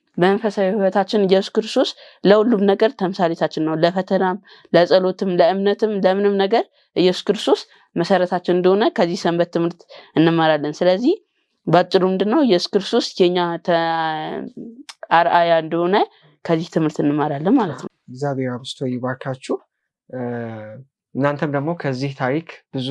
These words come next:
Speaker 2: እንደተማራችሁ ተስፋ እናደርጋለን እና በይበልጥ፣ እ፣ ከዚህ በፊት ከነበረን የጸሎት ልምዳችን ደግሞ በተለየ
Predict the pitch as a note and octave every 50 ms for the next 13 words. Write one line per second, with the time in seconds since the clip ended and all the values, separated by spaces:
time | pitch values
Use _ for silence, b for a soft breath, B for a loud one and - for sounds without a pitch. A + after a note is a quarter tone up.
0 | C#3 C3+ C3 B2 C3 B2+ C3+ B2+ B2+ B2 B2 B2+ B2+ B2+ - - E3 C#3+ - -
1 | - E3+ C#3+ B2+ A#2+ A2+ A#2+ A#2+ A#2 A#2+ B2 A#2+ A#2+ B2 B2+ C3+ D3+ G3 C4 -
2 | b b b b b b b B2 D#3 F3 F3+ F3+ D3+ - B2 A2+ - - - _
3 | _ _ - - C#3 C#3 C#3 C#3 C#3 E3 D#3+ C#3+ D3 D3+ D#3 D3 - E3 - -
4 | - D3+ D3 D3 C3 D#3 C#3+ C#3+ C#3+ D3 C#3+ C3+ C#3 C3+ - C#3+ C#3 C#3 C3+ -
5 | C#3 C#3 C3+ C3+ C3 C3+ C3+ C3+ - E3 C#3+ D#3+ F3+ F3 E3 F#3+ F#3 A3+ G#3+ G#3
6 | G3 D#3+